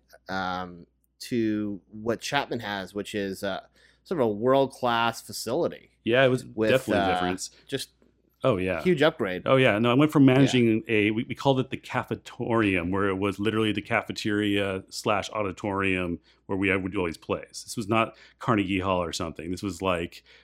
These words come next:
Speaker 2: pretty
Speaker 1: Yeah.
Speaker 2: pretty hard surfaces, pretty old equipment. You know, we had, we had just upgraded our wireless mics to something kinda halfway decent, but even then, yeah, it was nothing in comparison. I mean, I, I forget how much they spent on that building in, in actual Chapman, but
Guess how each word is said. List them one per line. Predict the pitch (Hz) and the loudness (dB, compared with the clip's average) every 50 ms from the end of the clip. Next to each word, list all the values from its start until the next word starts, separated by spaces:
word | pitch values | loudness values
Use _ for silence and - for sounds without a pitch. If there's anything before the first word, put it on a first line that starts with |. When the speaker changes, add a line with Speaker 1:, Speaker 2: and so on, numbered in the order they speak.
| _ _ - | _ _ -6
Speaker 2:
pretty | - - 131 127 | 0 2 4 4
Speaker 1:
Yeah. | 123 120 107 98 90 - - _ _ _ _ _ | 4 4 4 0 -4 -10 -14 _ _ _ _ _
Speaker 2:
pretty | - - 143 139 131 | -4 0 2 2 2
hard | 110 - 131 123 120 110 - | 2 2 2 2 2 2 0
surfaces, | - - 117 107 98 107 101 - - 107 107 104 104 101 101 98 98 95 92 - _ _ | 0 0 0 0 0 -2 -4 -4 -2 -2 0 2 2 2 2 2 0 -2 -4 -8 _ _
pretty | - - 147 131 123 | -2 0 2 2 2
old | - 117 107 107 104 101 95 | 0 0 0 0 0 0 -2
equipment. | - - 113 107 98 95 98 98 95 95 95 98 - | -4 -2 -2 0 0 0 0 0 0 0 0 0 0
You | 117 107 | 0 0
know, | 101 101 104 107 - - - - _ - | 0 2 0 0 -2 -6 -12 -14 _ 0
we | 156 | 2
had, | 160 156 143 - | 2 2 2 2
we | 139 135 | 4 4
had | 131 117 | 4 4
just | 104 131 123 117 | 4 2 2 4
upgraded | 127 120 - - 120 110 107 | 2 -2 0 0 0 2 2
our | 107 101 | 2 2
wireless | 95 101 101 98 92 - - | 2 2 2 0 0 -2 0
mics | 101 98 95 95 92 - | 0 0 0 0 -2 -4
to | 104 | -8
something | - - 104 87 98 92 87 | -6 -6 -6 -4 -2 -4 -4
kinda | - - 104 92 85 | -4 -4 -4 -4 -4
halfway | - - - 117 104 95 - - - 98 92 | -6 -6 -2 -2 -2 -2 -4 -6 -6 -6 -6
decent, | 87 - 98 92 85 - - 87 80 - | -4 -4 -6 -6 -6 -6 -6 -8 -6 -6
but | 98 110 | -6 -4
even | 117 110 104 101 95 95 | -4 -2 -2 0 0 0
then, | 95 90 85 90 | 0 -2 -4 -4
yeah, | 90 85 80 | -6 -8 -8
it | 82 | -12
was | 80 82 80 | -14 -10 -6
nothing | 92 90 87 - 87 78 | -6 -6 -4 -6 -8 -8
in | 76 | -10
comparison. | - 80 - - 82 76 76 - - 76 78 | -12 -12 -10 -8 -8 -8 -8 -10 -12 -12 -10
I | 80 | -8
mean, | 87 87 85 80 - - - - - - - | -8 -6 -6 -6 -8 -12 -18 -20 -20 -12 -6
I, | 107 110 107 107 113 | -4 -2 -2 0 -2
I | |
forget | 101 - 127 117 107 | -2 -2 -2 -2 0
how | 110 | 0
much | 101 92 | -2 -2
they | - 90 | -4 -6
spent | 80 - - 92 85 | -8 -8 -8 -8 -6
on | 82 | -6
that | 80 78 - | -8 -8 -8
building | 92 87 82 85 82 82 | -6 -6 -6 -4 -6 -6
in, | 80 85 90 | -6 -8 -10
in | 92 85 82 | -10 -12 -14
actual | 85 82 78 - - 82 73 | -14 -14 -14 -14 -14 -14 -14
Chapman, | - - - 92 87 87 82 78 78 78 | -12 -8 -4 -4 -4 -4 -6 -10 -12 -12
but | - 82 80 | -12 -12 -14